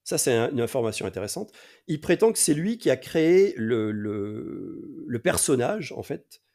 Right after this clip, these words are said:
si je puis dire, le personnage Ray. Qu'en fait, cet homme était donc, euh, travaillait donc pour les services secrets américains, et que pour les besoins de, de ses,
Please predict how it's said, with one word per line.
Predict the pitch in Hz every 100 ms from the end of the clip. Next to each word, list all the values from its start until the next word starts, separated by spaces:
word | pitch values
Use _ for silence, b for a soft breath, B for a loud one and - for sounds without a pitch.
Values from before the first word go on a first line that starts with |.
| _
si | -
je | -
puis | - 104
dire, | 151 - b b b
le | 113
personnage | 151 - 156 165 147 120 -
Ray. | 87 98 - _ _ _ _ _ _ _ _ _ _
Qu'en | - 147
fait, | - 175 170 -
cet | - 120 -
homme | 156 135 101 - -
était | 117 - 127 113
donc, | 110 117 113 _ 110
euh, | 101 95 98 - - - - -
travaillait | 120 113 117
donc | 139 120
pour | 104
les |
services | - 95 90
secrets | 113 -
américains, | 92 87 95 - 202 285 _ _ _ _ _ _ -
et | 131
que | 160
pour | - 233 240
les | 202
besoins | 170 175 151 170 160 131
de, | 107 107 101 104 107 123 - - -
de | -
ses, | - 104 95 95 107 - -